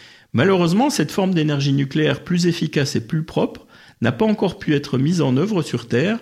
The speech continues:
mais on travaille sur le sujet avec de grandes installations nommées tokamaks, destinées à obtenir un confinement magnétique du plasma très chaud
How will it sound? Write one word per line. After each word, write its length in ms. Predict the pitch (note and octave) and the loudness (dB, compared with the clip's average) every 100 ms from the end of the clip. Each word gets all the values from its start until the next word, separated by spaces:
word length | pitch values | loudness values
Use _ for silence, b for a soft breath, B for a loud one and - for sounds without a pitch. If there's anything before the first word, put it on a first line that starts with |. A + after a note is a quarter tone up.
| B B B | B B B
mais 180 | - A#2+ | -2 0
on 60 | D3+ | -2
travaille 340 | - F#3 A3 | 0 0 0
sur 180 | G3 E3+ | 0 0
le 100 | C#3+ | 0
sujet 340 | C3+ A#2 D3 | 0 0 0
avec 260 | G3+ C3+ A2 | 0 0 -2
de 80 | G#2+ | -2
grandes 340 | G2 E3 A3 | -2 0 0
installations 640 | F#3+ - D3 B2+ B2+ E3 A3+ | 0 -2 0 0 0 0 0
nommées 400 | D#3+ A#2+ A#2+ A#2 | 2 2 0 -2
tokamaks, 720 | G3 - B2 A2 G#3+ - - B B B - | -4 0 0 0 -2 -8 -20 B B B -2
destinées 500 | B2 F3 - E3+ C#3+ | 0 0 0 2 2
à 140 | B2 | 2
obtenir 440 | D#3 - D#3+ G3+ F#3+ | 0 0 0 2 0
un 80 | |
confinement 540 | A#2+ E3 - E3 D#3+ C3 | 0 -2 0 0 2 2
magnétique 540 | A#2 F#3 E3+ - D3+ | 2 2 0 -2 -2
du 100 | C3 | -2
plasma 440 | A2+ C3+ C3 B2 A2+ | -2 -2 0 -2 -2
très 260 | - G3 | -2 0
chaud 380 | F#3+ - D3+ G3+ | 2 2 2 0